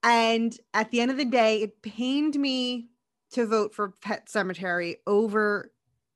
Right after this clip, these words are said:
nineteen ninety It. But I just, it's one of those things where you have to recognize, like, Pet Sematary is, it's just a better movie.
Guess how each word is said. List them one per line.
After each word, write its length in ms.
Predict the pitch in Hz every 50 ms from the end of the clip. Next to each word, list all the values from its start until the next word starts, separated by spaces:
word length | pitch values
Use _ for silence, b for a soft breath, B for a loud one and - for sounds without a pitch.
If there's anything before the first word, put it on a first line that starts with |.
| _ -
nineteen 360 | 202 190 190 190 - 208 196
ninety 340 | 190 185 185 185 190 185 -
It. 260 | 156 156 160 156 _ b b b b b b b b b -
But 100 | 254 262
I 140 | 254 254 254
just, 200 | 214 269 294 262
it's 140 | - 269 226
one 140 | 254 311 339
of 60 | 349
those 180 | 339 320 294 -
things 220 | 294 262 262 233 247
where 80 | 247
you 80 | 233 226
have 180 | 220 220 214 -
to 80 | 233
recognize, 680 | 208 208 202 190 208 202 185 196 190 185 180 180 180 170
like, 300 | - 185 180 175 - - _ _ _ _ _ _ _ _ _ _ _ _ _ _ _ -
Pet 180 | - 330 302 -
Sematary 640 | - 302 277 277 226 254 254 247 233 226 226 226 220
is, 340 | - 214 220 185 - - _ _ _ _ _ _ _ _ _ -
it's 220 | 240 254 254 -
just 220 | - 285 262 - 254
a 40 |
better 260 | 196 208 202 185 180 156
movie. 400 | 151 156 - - - - -